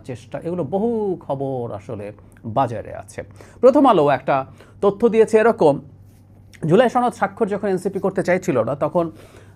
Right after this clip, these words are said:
আহ, ঐকমত্য কমিশনের সাথে এনসিপির যে বৈঠক, তাতে একজন, এখানে লিখেছে এভাবে, একজন ছাত্র উপদেষ্টা এখানে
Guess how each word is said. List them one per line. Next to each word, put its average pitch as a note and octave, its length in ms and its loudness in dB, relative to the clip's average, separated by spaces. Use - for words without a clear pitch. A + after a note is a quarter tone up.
আহ, B2 640 -6
ঐকমত্য A#3 440 2
কমিশনের D#3 440 -2
সাথে C#3+ 220 -6
এনসিপির C#3 340 -6
যে C#3+ 80 -6
বৈঠক, G3 360 -6
তাতে E3 260 -8
একজন, D#3 460 -2
এখানে C#3 220 -6
লিখেছে D3+ 280 -6
এভাবে, E3+ 240 -2
একজন F3 340 -2
ছাত্র - 320 -6
উপদেষ্টা C3 520 -8
এখানে A#2 600 -10